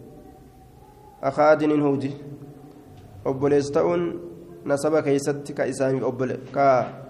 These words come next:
nasabummaa keessatti isaaniif obboleessaa jechuun. حدثنا علي بن محمد، حدثنا إسحاق بن سليمان عن مالك بن أنس عن الزهري عن عبيد مولى عبد الرحمن بن عوف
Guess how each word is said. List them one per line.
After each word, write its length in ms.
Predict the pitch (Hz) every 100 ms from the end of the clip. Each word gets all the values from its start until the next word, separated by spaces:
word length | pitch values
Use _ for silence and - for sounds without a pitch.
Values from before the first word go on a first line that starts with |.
| - - - - - - - -
nasabummaa 600 | - 139 139 156 160 165
keessatti 280 | 151 151 151
isaaniif 260 | 139 135 131
obboleessaa 440 | 123 131 127 135 127
jechuun. 220 | 120 104 - - - - - - - - - - -
حدثنا 420 | 156 175 196 196
علي 240 | 175 185 190
بن 140 | 180
محمد، 480 | 165 160 185 180 170
حدثنا 460 | 170 175 180 170
إسحاق 300 | 165 156 180
بن 300 | 165 165 156
سليمان 500 | - 160 160 165 185
عن 200 | 165 160
مالك 300 | 170 180 170
بن 140 | 170 175
أنس 360 | 160 170 165
عن 160 | 160 151
الزهري 360 | 156 175 165 160
عن 320 | 147 147 135
عبيد 340 | 151 160 175 156 143 127 - -
مولى 260 | - 160 175
عبد 220 | 165 156
الرحمن 420 | 160 143 165 175 170
بن 120 | 156
عوف 380 | 156 165 170